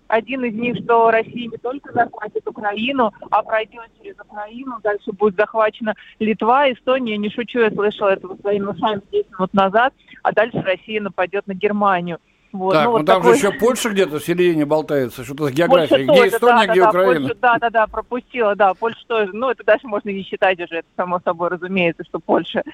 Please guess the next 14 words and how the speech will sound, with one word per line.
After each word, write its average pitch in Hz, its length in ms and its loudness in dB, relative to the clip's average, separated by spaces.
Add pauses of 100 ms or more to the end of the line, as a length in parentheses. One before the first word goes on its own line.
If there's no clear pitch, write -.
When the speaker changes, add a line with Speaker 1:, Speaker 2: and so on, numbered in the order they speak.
(280)
Speaker 1:
Польша 196 300 2
пойдёт 190 340 2
сразу. 233 400 2
Ну 196 120 -4
вот, 190 180 -2
но 202 240 -2 (200)
Германия 220 680 0
меня 190 220 -6
немножко 196 480 -6
поразила 196 580 -2
всё-таки. 175 520 -6 (300)
Вот. 208 260 4
Ну, 247 160 2
собственно, 262 460 2